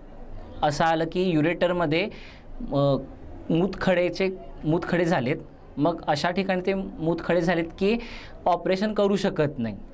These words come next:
मग बापूंनी जसं सांगितलं तसं आम्ही रामरक्षा म्हणायचो, तीन वेळा हनुमान चालिसा म्हणायचो, पाण्यामध्ये उदी घालून बारा वेळा तारक मंत्र म्हणून ती उद-, पाण्याची उदी बाबांना प्यायला द्यायचो. आणि असं क-, आणि आयुर्वेदिक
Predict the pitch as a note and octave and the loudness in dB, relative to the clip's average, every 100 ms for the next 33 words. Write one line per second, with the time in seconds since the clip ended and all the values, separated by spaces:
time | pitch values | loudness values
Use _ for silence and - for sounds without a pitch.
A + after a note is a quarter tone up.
0 | - C#3+ C#3+ - - C3 C3 D3+ D3 F3 | -4 -2 -2 -4 -12 -8 0 0 2 0
1 | F#3 F#3+ G3 G3 D#3 D#3 E3 D3 D3+ - | 0 0 0 0 2 0 2 2 2 0
2 | - - D#3 D#3 E3 D#3+ D#3+ E3 E3 - | -14 -2 0 2 2 2 2 2 -2 0
3 | E3 D3+ C3+ C3 C3+ D3 - - - E3 | 2 2 0 0 -2 -2 -8 -4 2 4
4 | E3 E3+ F3 D#3 E3 D#3+ E3 E3 E3 D#3+ | 4 4 2 2 2 2 0 2 0 2
5 | C3+ B2+ C3 D3 - - - - - - | 2 0 0 -2 -2 -10 -16 -16 -16 -16
6 | - - E3 D#3 E3 F3 F3+ E3 D#3+ F3 | -14 0 2 4 2 2 4 4 4 2
7 | E3+ D#3 F3 G3+ - - C#3 D#3 D#3+ E3+ | 2 2 0 -2 -8 -4 2 4 4 2
8 | F#3 E3 E3 F#3 F3 E3 F#3+ F3+ D#3 A#2+ | 2 2 2 0 -4 0 2 2 2 0
9 | - - - - - - - F3+ F3+ D#3+ | -4 -14 -16 -16 -16 -8 0 2 4 2
10 | D3 - D#3 E3 E3 E3+ F#3 E3+ D3 D#3+ | -2 0 0 0 0 0 2 2 2 0
11 | F3 - E3 F3 D#3 C3+ - D3 A3+ - | 0 0 2 4 2 0 0 -2 -2 -8
12 | - - - - - - - - - C#3+ | -20 -18 -18 -18 -20 -18 -18 -16 -4 0
13 | D#3+ E3+ E3 F3+ F3+ D3+ D#3+ E3 F#3 F#3+ | 2 2 0 2 2 4 2 2 0 0
14 | - - D#3+ F3 F#3 F#3+ | 0 2 4 4 2 0